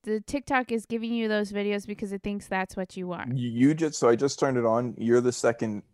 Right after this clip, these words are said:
Speaker 2: video. The
Speaker 1: Is
Speaker 2: first
Speaker 1: it my
Speaker 2: video
Speaker 1: birthday the, to
Speaker 2: to
Speaker 1: Jeremy?
Speaker 2: Jeremy, yes.
Speaker 1: Yeah.
Speaker 2: Here, I'll like it right now. So the first
Speaker 1: Thank you.
Speaker 2: video is this guy that helps you find cheap flights. Um,
Speaker 1: Okay.
Speaker 2: and he's really, he's, <laughs> he's,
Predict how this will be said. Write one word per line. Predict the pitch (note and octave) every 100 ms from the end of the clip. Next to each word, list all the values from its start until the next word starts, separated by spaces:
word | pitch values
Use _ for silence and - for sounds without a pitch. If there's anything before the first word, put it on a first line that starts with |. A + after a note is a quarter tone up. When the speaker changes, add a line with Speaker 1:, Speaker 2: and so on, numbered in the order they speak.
| _ -
Speaker 2:
video. | A2+ G#2 E2 C2 C3 _ - -
The | -
Speaker 1:
Is |
Speaker 2:
first | A#3+ - C4+
Speaker 1:
it | C4 C4
my | A#3+ C4+
Speaker 2:
video | B3+
Speaker 1:
birthday | A#3+ C4 C#4 - F4 F#4 D#4+ C4
the, | C#4 C#4+ B3 C4 -
to | E4 D4
Speaker 2:
to | -
Speaker 1:
Jeremy? | - A3 - A#2 A#3
Speaker 2:
Jeremy, | G#2+ - -
yes. | A2 G2 F2+ - - -
Speaker 1:
Yeah. | A3+
Speaker 2:
Here, | G#3+ G3
I'll | G#3
like | G3+
it |
right | - G#2+
now. | G2+ - - - -
So | - B2
the | B2
first | D3+ E3+ G3+
Speaker 1:
Thank | D#3 C#3+
you. |
Speaker 2:
video | C#3+ C3
is | A#2+ A#2
this | A#2+ A#2
guy | - A2+ A#2 B2 B2+
that | G#2+ B2+
helps | A#2+ A2+
you | A#2+
find | - A2+ G#2+
cheap | - - B2+ -
flights. | - A2 A2+ D#3+ - - - _ - - - _ -
Um, | G#2+ G#2+ G2 F#2+ F#2
Speaker 1:
Okay. | G#3 F#3 G#3 G#3+ -
Speaker 2:
and | A2+ A2+
he's | B2+ C3
really, | B2+ C3 C3+ C3 -
he's, | A#2+ B2 A#2 - F3 C#3 _
<laughs> | _ _ _ -
he's, | B2+ C3+